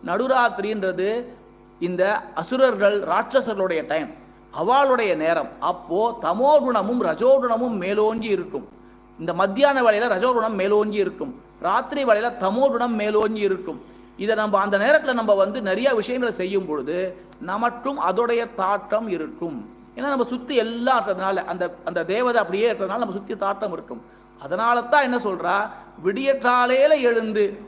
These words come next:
ஒரு மணி நேரம் ஒரு வேலையை நம்ம செய்றோம் அப்படின்னா, பத்து மணி நேரம், பதினஞ்சு மணி நேரம் செஞ்சதுக்கு சமானமான சக்தி நமக்கு கிடைக்கும். ஞாபக சக்தி ரொம்ப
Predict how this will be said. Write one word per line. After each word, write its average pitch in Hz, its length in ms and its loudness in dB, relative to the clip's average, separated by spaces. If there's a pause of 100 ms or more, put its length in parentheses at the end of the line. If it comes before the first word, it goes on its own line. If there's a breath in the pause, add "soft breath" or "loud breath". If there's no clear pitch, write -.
ஒரு 208 280 4
மணி 233 160 2
நேரம் 269 380 2
ஒரு 196 120 0
வேலையை 233 240 4
நம்ம 190 220 -2
செய்றோம் 180 340 0
அப்படின்னா, 147 380 -4 (420 loud breath)
பத்து 196 320 -2
மணி 196 160 0
நேரம், 190 360 0
பதினஞ்சு 240 440 0
மணி 185 200 -4
நேரம் 220 140 2
செஞ்சதுக்கு 185 400 -4
சமானமான 190 580 -2
சக்தி 214 440 -6
நமக்கு 208 300 -4
கிடைக்கும். 165 420 -6 (300 loud breath)
ஞாபக 247 480 4
சக்தி 240 300 -4
ரொம்ப 254 340 2